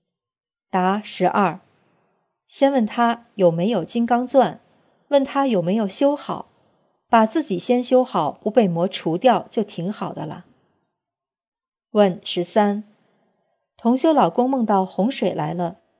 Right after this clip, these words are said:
老公拼命拉他走，他不走，他还要给他妈妈买衣服，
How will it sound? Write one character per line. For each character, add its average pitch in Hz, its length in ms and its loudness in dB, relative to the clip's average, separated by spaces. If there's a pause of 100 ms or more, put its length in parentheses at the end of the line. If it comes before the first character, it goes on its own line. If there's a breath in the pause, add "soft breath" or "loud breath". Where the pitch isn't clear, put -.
(260)
老 214 180 4
公 277 180 2
拼 311 220 -6
命 285 180 -2
拉 226 140 0
他 247 180 0
走， 233 320 -2
他 208 140 -8
不 254 160 -2
走， - 300 -10 (560)
他 240 140 2
还 220 180 0
要 196 180 6
给 180 160 -2
他 190 140 -2
妈 220 180 0
妈 202 160 0
买 160 160 -4
衣 202 220 -2
服， - 320 -6